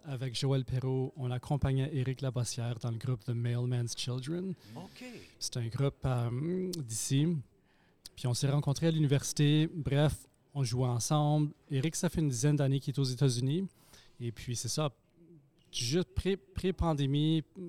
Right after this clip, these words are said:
Speaker 1: on, on s'est... Bon, on s'est dit, « OK, ben, on va tenter de,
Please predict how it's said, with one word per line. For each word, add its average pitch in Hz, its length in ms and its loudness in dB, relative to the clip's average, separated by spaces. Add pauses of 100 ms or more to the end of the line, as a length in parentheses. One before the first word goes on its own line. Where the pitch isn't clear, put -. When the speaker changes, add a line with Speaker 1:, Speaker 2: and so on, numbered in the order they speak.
(720)
Speaker 1:
on, - 220 -8
on 135 160 0
s'est... 131 320 -2 (140)
Bon, 131 300 -2 (1040)
on 135 100 -2
s'est 131 140 -4
dit, « 135 180 2
OK, 135 220 4
ben, 135 100 4
on 131 40 2
va 123 100 -2
tenter 143 320 0
de, 131 300 0